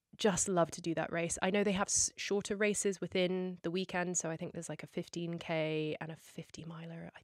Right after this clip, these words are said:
think I might have that wrong. I'm very aware that I will most likely, before I do go into that level of endurance sports, have to have my loose skin removed, which is something I'm thinking about doing just purely for performance stuff.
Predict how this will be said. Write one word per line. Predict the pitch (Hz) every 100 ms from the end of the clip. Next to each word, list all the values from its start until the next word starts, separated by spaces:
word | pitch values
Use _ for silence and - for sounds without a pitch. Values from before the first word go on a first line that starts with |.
| -
think | - - -
I | -
might | 170
have | -
that | - -
wrong. | 180 180 180 - - - - - - - -
I'm | 202 202 190
very | 196 190
aware | 190 185 185 180 180 190 240 285 -
that | 170 -
I | 170 175
will | 170 160 _ _ _ _ -
most | 190 202 185
likely, | 196 185 180
before | 175 - 175
I | 170 165 - _
do | 185 190 185
go | 165
into | 165 160 - 156 -
that | 175 160
level | - 170 160 160
of | 156
endurance | 160 156 156 156 - -
sports, | - 156 156 - -
have | - 160 -
to | 147
have | 165
my | 156 156
loose | 160 -
skin | - 151
removed, | 151 156 151 202
which | - -
is | 165
something | - 156 156
I'm | 147
thinking | 151 160 160
about | 160 143 -
doing | 151 147 151 170
just | - 170 - _
purely | - 135 143
for | -
performance | - - 131 135 139 -
stuff. | - 139 -